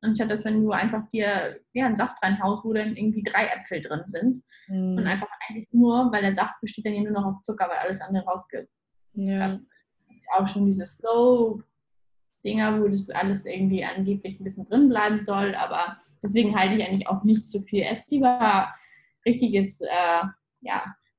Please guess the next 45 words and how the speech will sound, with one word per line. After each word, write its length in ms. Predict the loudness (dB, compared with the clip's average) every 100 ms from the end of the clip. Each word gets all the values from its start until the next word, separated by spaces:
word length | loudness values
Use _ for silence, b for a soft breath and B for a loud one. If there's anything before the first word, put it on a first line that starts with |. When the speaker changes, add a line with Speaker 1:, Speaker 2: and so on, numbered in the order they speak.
| _ -12
Speaker 1:
richtiges 400 | -12 -10 -10 -4
Obst, 380 | -4 -4 -10
richtiges 400 | -10 -10 -12 -14
Gemüse, 400 | -2 0 2 0
anstatt 340 | -2 -6 -8 -12
das 120 | -12
einfach 340 | -12 -10 -12 -18 _ _
immer 180 | -8 -4
in 80 | -4
so 100 | -4
einen 80 | -6
Saft 180 | -12 -14 _ _ _ _ _ _
Wasser 260 | -14 -12 -18
zu 120 | -18
hauen. 200 | -20 -20 _ _ _
Speaker 2:
Ja, 420 | -2 0 0 -2 0
okay. 340 | 2 4 4 4
Also 280 | 4 2
Wasser, 460 | 2 2 2 4 4
Obst 260 | 4 2 2
und 140 | 4
Gemüse 680 | 8 8 6 4 2 2 2
am 140 | 0
Tag. 440 | 2 2 2 2 -6 B B B B 2
Ähm, 300 | 4 4 2
Softgetränke 680 | -2 0 2 0 0 2 4
am 100 | 4
besten 240 | 2 0 0
vermei-, 360 | 4 4 2
komplett, 500 | 2 0 4 2 2
äh, 320 | -6 0 0
streichen, 540 | 0 0 2 2 2 4
weil 280 | 4 4 4
Wasser 260 | 2 2
ist 120 | 0 0
ja 100 | 2
da 260 | 4 4
und 240 | 4 2 2
Wasser 260 | 0 2
ist, 280 | 0 -2 -10 -2
unser 240 | 0 2
Körper 240 | 2 2
besteht 280 | 2 2 4
aus 160 | 4 2
Wasser. 400 | 2 2 0